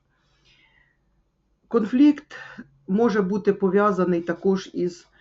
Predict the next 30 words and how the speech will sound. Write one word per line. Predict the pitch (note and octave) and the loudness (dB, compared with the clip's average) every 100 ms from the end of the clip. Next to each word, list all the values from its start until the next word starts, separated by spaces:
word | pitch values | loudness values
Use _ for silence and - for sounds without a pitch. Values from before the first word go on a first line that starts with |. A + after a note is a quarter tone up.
| _ - | _ -6
наприклад, | E3+ F3 F#3 F3 D#3+ | -4 0 0 0 0
на | E3+ | 0
виробництві | E3 E3 G3+ G#3+ - | 0 2 0 -2 -8
з | D#3+ | -4
неправильним | D#3+ E3+ F3 E3+ D#3+ D#3+ | -4 0 2 2 -2 -6
розподілом | D#3+ - D#3 D#3 D3+ | -8 -6 -4 -4 -6
функцій | D3+ A3+ G3+ - F#3 - | -8 -8 -8 -6 -6 -4
і | D#3 | -4
неправильним | C#3+ D3 E3 D#3 D3+ D3+ | -4 -2 -2 -2 -6 -6
матеріальним | D3 D3+ D3+ D3+ D3 D3 C#3+ _ _ | -6 -6 -4 -4 -4 -6 -10 _ _
стимулюванням. | - F3+ F3+ F3+ D#3+ C#3+ A#2+ B2 C#3+ | -2 2 2 2 0 -2 -6 -10 -4
Коли | E3+ E3+ | -2 -2
людина, | D#3+ F3+ E3 | 0 0 0
яка | D#3+ D#3 D#3 D3+ D3 _ _ _ | -4 -6 -8 -8 -10 _ _ _
більше | C#3+ G3 - F3 | -2 -2 0 -4
працює, | F3+ F#3 C4+ B3+ | -4 -2 0 2
вона | E3+ E3 D#3+ | 2 0 -2
одержує | D#3 D#3+ D3+ D3 D3+ | -2 -4 -4 -6 -4
менше, | E3+ B3 B3+ - | 0 0 -2 -2
ніж | E3 D3 | -4 -4
той, | - A3 | -6 -6
хто | - E3+ | -6 -10
працює | D3 C#3+ F3 E3+ | -10 -8 -4 -2
менше. | D#3+ D3 C#3 - - _ _ _ _ | -2 -8 -12 -14 -18 _ _ _ _
Так | A#3+ B3+ | -4 -2
може | G3 G3+ F#3+ | 0 0 0
відбуватися | E3 D3+ E3 G3 G3 F3+ D#3 | -2 -4 -2 -2 -2 -6 -6
в | |
якихось | D3+ F#3 F#3+ F3+ | -6 -6 -6 -6
приватних, | - F#3+ E3 D#3 C#3 C3 C#3 | -2 -2 0 -4 -6 -12 -14